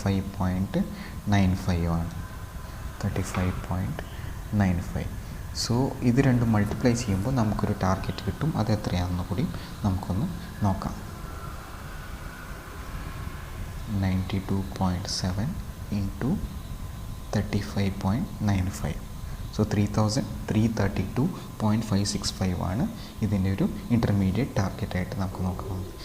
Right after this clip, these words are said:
ഇപ്പോൾ സ്റ്റോക്ക് വരുന്നത് ത്രീ തൗസൻഡ് ടു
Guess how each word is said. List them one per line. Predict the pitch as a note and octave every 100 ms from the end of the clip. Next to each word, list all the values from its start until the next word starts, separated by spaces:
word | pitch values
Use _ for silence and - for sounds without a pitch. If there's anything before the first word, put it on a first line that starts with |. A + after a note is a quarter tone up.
| - -
ഇപ്പോൾ | - -
സ്റ്റോക്ക് | A2 G#2 A2 -
വരുന്നത് | A2+ G#2 G#2 A#2 A3+ - - - - - - - - - - C3
ത്രീ | G#2 -
തൗസൻഡ് | F#2+ G#2
ടു | G#2